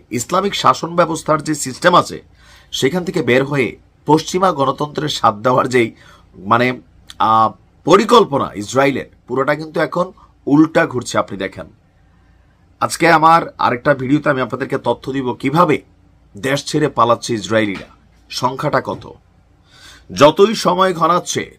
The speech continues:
ট্রাম্পের কাছে ইসরায়েলের ফোনের পরিমাণ বেড়েই যাচ্ছে যে, "স্যার, প্লিজ, প্লিজ আরো মেশিনারিজ দেন।" আর ট্রাম্পের উপরও আবার নতুন চাপ তৈরি হচ্ছে পশ্চিমা রাষ্ট্রগুলোর পক্ষ থেকে। ইরান বলছে,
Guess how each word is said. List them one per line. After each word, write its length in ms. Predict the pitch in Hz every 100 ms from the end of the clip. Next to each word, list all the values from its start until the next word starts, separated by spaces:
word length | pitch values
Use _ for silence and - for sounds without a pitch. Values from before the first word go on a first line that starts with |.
| _
ট্রাম্পের 460 | 123 120 143 170 151
কাছে 360 | 147 - 98 -
ইসরায়েলের 540 | 113 107 127 139 143
ফোনের 360 | 135 - 139 170
পরিমাণ 440 | 165 135 123 98
বেড়েই 300 | 98 143 156
যাচ্ছে 460 | 139 85 - - - _ _ -
যে, 80 | 120
"স্যার, 240 | - 139
প্লিজ, 440 | - 139 139 - _ _ _ _ _
প্লিজ 240 | 220 214
আরো 140 | 190 180
মেশিনারিজ 520 | 170 - 165 160 127
দেন।" 260 | 120 87 - _ _ _ _ _ -
আর 200 | 113 131 - _
ট্রাম্পের 440 | 151 156 180 233 233
উপরও 360 | - 127 104 -
আবার 200 | 120 120
নতুন 320 | 117 - 143
চাপ 260 | - 127 117
তৈরি 160 | 123 131
হচ্ছে 360 | 123 120 180 196 _ _ _
পশ্চিমা 400 | 120 - 131 131
রাষ্ট্রগুলোর 480 | 120 - 110 110 104
পক্ষ 220 | 98 -
থেকে। 320 | 101 104 95 - - - -
ইরান 400 | 151 175 208 202
বলছে, 480 | 214 196 147 107